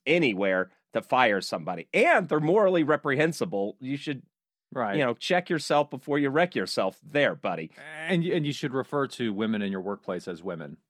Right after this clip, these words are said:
Speaker 2: That, that's probably the best thing to
Speaker 1: Exactly.
Speaker 2: do. Um, so there are those legal e-, exceptions to employment at will. You know, in the, in the United States, the big law that we always refer to here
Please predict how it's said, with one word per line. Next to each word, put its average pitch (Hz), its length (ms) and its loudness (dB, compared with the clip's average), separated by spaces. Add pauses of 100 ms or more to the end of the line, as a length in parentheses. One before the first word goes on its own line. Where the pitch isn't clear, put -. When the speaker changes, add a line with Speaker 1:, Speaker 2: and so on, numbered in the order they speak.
(120)
Speaker 2:
That, 90 180 -12
that's - 240 -14
probably 85 400 -10
the 127 160 0
best 98 180 -6
thing 120 100 0
to 104 160 2
Speaker 1:
Exactly. 90 200 -6 (560)
Speaker 2:
do. 123 60 -2
Um, 117 640 2
so 180 480 4
there 170 160 4
are 190 100 8
those 165 240 4
legal 151 320 2
e-, 147 120 0
exceptions 131 720 -2
to 127 200 -4
employment 117 380 -2
at 110 100 -4
will. 113 440 -2
You 107 120 -8
know, 101 180 -4
in 101 100 -4
the, 101 140 -4 (220)
in 113 100 -4
the 107 60 -2
United 113 260 0
States, 110 320 -4
the 101 80 -12
big 107 180 -4
law 98 480 0
that 104 140 -4
we 95 280 -4
always 95 300 -2
refer 110 240 -6
to 110 180 -10
here 196 380 0